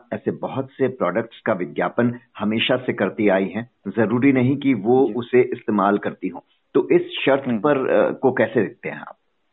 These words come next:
Speaker 2: देखिए, ये शर्त तो अभी स्पष्ट नहीं है। मैं बड़ी, मतलब, आप इसे इस तरीके से देखें कि भारत में जो विज्ञापनों का मामला है, उसमें बहुत स्पष्टता नहीं है और कोई ठोस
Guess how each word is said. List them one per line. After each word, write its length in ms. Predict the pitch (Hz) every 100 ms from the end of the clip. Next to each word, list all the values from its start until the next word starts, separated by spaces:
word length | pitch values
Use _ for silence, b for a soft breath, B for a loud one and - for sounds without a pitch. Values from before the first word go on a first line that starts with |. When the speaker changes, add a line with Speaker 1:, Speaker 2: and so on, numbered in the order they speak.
| _ _ _ _ _ _ -
Speaker 2:
देखिए, 280 | 127 139 160
ये 400 | 131 117 156 160
शर्त 300 | - 151 151 - -
तो 140 | 151
अभी 300 | 135 123 139
स्पष्ट 380 | - 147 139 -
नहीं 220 | 120 113
है। 140 | 117
मैं 420 | 120 120 120 113 107
बड़ी, 340 | 117 117 104
मतलब, 340 | 104 117 120 101
आप 160 | 117 -
इसे 280 | 123 135 127
इस 60 | 117
तरीके 320 | 127 113 101
से 140 | 110 110
देखें 380 | 95 90 120 131 _ _ _ -
कि 240 | 143 151
भारत 460 | 120 110 127 147 147
में 440 | 120 120 131 - 113
जो 320 | 117 113 -
विज्ञापनों 640 | 113 113 117 110 - 127 139
का 160 | 131
मामला 420 | 117 104 107 135 120
है, 180 | 101 117 _ _ -
उसमें 320 | 127 165 127
बहुत 280 | - 147 156 -
स्पष्टता 720 | 147 - 131 - 147 160 175
नहीं 240 | 151 139
है 140 | 160 190
और 320 | 202 - 160
कोई 340 | - 175 196 - _ _ _
ठोस 300 | - 180 196